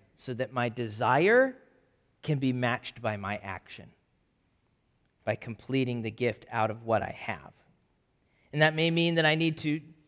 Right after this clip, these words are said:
change some of my habits or organize some things differently, but what do I need to do to be ready to give what I want to give in light of the gospel of God's grace? That's the application.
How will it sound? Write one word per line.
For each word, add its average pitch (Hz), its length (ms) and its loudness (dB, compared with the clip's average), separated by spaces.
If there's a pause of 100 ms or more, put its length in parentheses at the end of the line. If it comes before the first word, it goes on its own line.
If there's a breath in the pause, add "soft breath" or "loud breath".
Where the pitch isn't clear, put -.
(320)
change 156 340 -2
some 165 160 -2
of 156 120 -2
my 170 120 4
habits 151 680 2
or 139 300 2
organize 170 480 6
some 180 160 -4
things 156 300 -2
differently, 165 420 6
but 127 160 -6 (220 soft breath)
what 147 240 4
do 233 120 6
I 233 140 6
need 226 200 2
to 226 80 -4
do 156 260 2
to 135 80 -2
be 127 160 0
ready 156 480 2
to 185 120 -2
give 143 440 0
what 139 180 4
I 143 220 4
want 147 800 2
to 123 120 -8
give 104 400 -6 (540)
in 127 220 -6
light 120 280 4
of 107 80 -2
the 107 80 -6
gospel 98 480 -4
of 98 100 -12
God's 87 300 -10
grace? - 460 -18 (160)
That's 147 240 -4
the 123 100 -4
application. - 720 -10